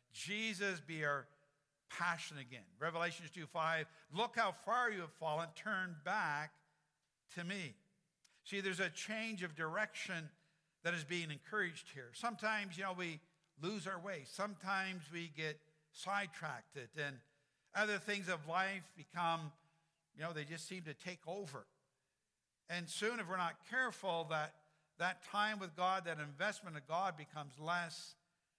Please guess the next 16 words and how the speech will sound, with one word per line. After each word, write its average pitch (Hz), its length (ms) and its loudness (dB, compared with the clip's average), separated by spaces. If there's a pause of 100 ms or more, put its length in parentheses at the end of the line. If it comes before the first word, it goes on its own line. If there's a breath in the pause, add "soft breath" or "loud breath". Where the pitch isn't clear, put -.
(220)
and 151 200 0
less. 165 540 -2 (560)
And 143 100 -10
then 151 140 -2
suddenly 160 640 -4
we 139 80 -10
find 160 300 -6
ourselves 143 560 -4
that 143 180 -4
our 135 160 -2
love 165 240 0
for 165 120 -6
God 151 340 2
and 143 100 -12
for 131 160 -12
others 143 520 -2